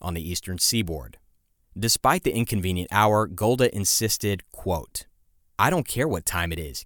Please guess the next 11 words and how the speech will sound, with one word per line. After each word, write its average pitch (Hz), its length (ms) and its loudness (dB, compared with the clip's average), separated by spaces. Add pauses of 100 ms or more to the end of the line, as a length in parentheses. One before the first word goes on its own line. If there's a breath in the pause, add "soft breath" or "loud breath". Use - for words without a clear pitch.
(100)
Get 151 300 0
Kissinger 139 640 0
on 98 180 0
the 95 60 -4
phone. 87 640 -6 (420)
Now. 85 400 -4 (720)
Tomorrow 95 840 2 (160)
might 82 220 -6
be 85 120 -8
too 87 240 -8
late." 82 440 -6